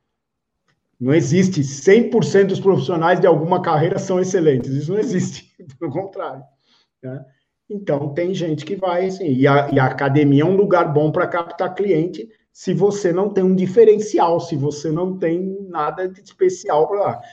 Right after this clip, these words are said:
Se você tem, sabe disso e sabe o que fazer com isso, e cada vez tem mais gente sabendo, graças a Deus,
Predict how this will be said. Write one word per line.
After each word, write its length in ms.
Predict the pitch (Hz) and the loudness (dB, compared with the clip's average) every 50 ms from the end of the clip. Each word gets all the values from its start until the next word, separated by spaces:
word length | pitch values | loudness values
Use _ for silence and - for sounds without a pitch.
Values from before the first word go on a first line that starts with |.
| - _ | -20 _
Se 160 | _ - 165 | _ -6 -2
você 440 | 151 135 175 196 190 - 254 262 247 | 2 4 4 4 4 4 4 2 2
tem, 340 | 254 - 220 190 180 156 147 | 4 4 4 6 6 4 4
sabe 580 | 139 - - - 214 208 254 - 285 254 226 | 0 -4 -2 2 4 4 4 4 2 0 -2
disso 380 | 160 175 196 185 190 190 - 147 | -2 -2 -4 -4 -4 -6 -8 -10
e 20 | |
sabe 360 | 135 - - 196 208 208 208 | -8 -2 0 2 2 2 0
o 60 | 208 208 | -2 -4
que 60 | - | -2
fazer 340 | - 190 165 151 170 170 143 | 0 0 2 2 0 -2 -2
com 180 | 135 151 156 | -2 -2 -2
isso, 280 | 180 226 240 - - 165 | 0 0 -2 -4 -4 -6
e 60 | 139 | -6
cada 300 | - 170 165 160 160 147 | -4 -4 -4 -2 -2 -2
vez 280 | 135 147 170 202 - - | -2 0 -2 -2 -4 -6
tem 220 | - 180 170 165 | -6 -6 -6 -4
mais 260 | 160 156 156 151 143 | -4 -2 -2 -2 -2
gente 280 | 127 147 147 135 135 - | 0 0 -2 -2 -2 -4
sabendo, 520 | - 139 131 139 170 202 226 202 139 120 117 _ | -8 -4 0 2 2 2 2 -2 -6 -10 -12 _
graças 480 | 127 131 139 156 147 - 143 127 120 | -6 -4 -2 -2 -4 -4 -10 -14 -12
a 420 | 123 120 113 117 - - - - _ 131 | -12 -12 -12 -14 -16 -20 -20 -20 _ _
Deus, 340 | 147 175 196 208 202 - | -8 -6 -6 -6 -8 -12